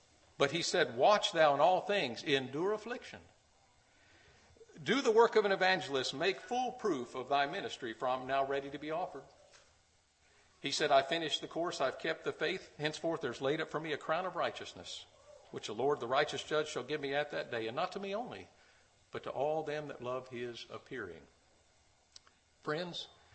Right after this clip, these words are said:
either the sentence of death had been passed,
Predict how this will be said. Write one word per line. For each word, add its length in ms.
either 320
the 140
sentence 440
of 160
death 300
had 200
been 180
passed, 640